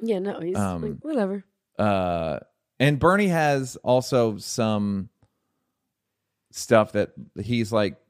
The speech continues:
Speaker 2: kind of pro-gun. He's, like, he's reasonable about guns and he's reasonable about immigration from, uh, if you're,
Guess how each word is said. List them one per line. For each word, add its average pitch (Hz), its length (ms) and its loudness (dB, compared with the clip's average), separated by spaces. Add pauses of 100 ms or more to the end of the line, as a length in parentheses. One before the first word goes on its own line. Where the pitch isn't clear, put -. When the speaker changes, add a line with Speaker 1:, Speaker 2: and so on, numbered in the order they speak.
(260)
Speaker 2:
kind 131 320 -4
of 117 120 -2
pro-gun. 107 920 -4 (680)
He's, 131 360 2
like, 123 260 4
he's 127 280 -2
reasonable 127 460 -2
about 95 260 -4
guns 85 300 -8
and 80 80 -6
he's 92 120 -8
reasonable 92 360 -6
about 78 180 -8
immigration 58 560 -12 (320)
from, 113 340 0
uh, 95 300 0
if 107 300 -2
you're, 90 420 -4